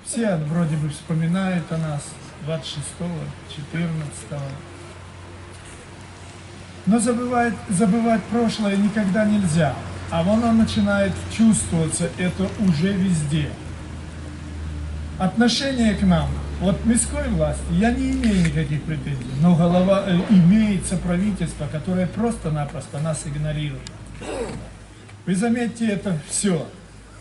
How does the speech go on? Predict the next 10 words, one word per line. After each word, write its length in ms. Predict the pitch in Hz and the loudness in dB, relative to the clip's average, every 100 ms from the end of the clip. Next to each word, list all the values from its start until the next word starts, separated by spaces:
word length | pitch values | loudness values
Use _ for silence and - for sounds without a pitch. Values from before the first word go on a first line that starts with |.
| - - | -14 -6
обещания, 800 | 165 185 - 240 208 175 156 156 | -2 0 -2 0 2 2 -2 -2
которые 540 | 180 - 196 180 180 | -2 0 0 2 0
уже 460 | 233 180 160 175 147 | 0 2 2 0 0
идут 400 | 190 151 196 147 | 0 4 2 2
двадцать 500 | 143 170 - 175 156 | 2 0 0 -4 -2
девять 380 | 160 156 151 - | -2 -2 -4 -2
лет, 240 | 190 185 - - - - - - - - - - - | -2 -2 -8 -18 -20 -20 -20 -20 -20 -20 -20 -20 -16
оно 200 | 151 160 | -10 -8
просто 480 | 185 196 - 160 - - | -4 -6 -6 -10 -12 -12
остаётся 560 | - 147 143 147 - | -12 -10 -8 -8 -12